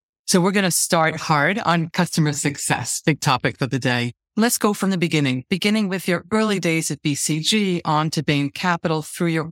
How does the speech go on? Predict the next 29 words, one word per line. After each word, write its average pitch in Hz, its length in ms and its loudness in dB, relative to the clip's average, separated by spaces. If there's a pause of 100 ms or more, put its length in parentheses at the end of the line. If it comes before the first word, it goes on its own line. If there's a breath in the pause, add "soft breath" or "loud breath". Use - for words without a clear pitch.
(100)
pioneering 165 680 0
work 139 260 0
at 131 160 -2
Gainsight. 165 600 2 (480)
How 247 180 4
have 202 320 -2
you 202 100 0
seen 143 640 2
the - 140 -2
concept - 720 0
of 135 160 -2
customer 170 520 0
success 160 760 -2
evolve, 170 460 0 (560)
especially - 840 0
in 135 160 -2
light 135 300 -2 (480)
of 156 160 2
the 151 100 2
shift - 480 0 (140)
from 156 180 0
perpetual 180 560 -2
software 160 460 0
licenses 147 800 -2
to - 160 -4
subscription-based - 1160 -2
and 131 160 0
consumption 156 640 0
models? 143 500 -2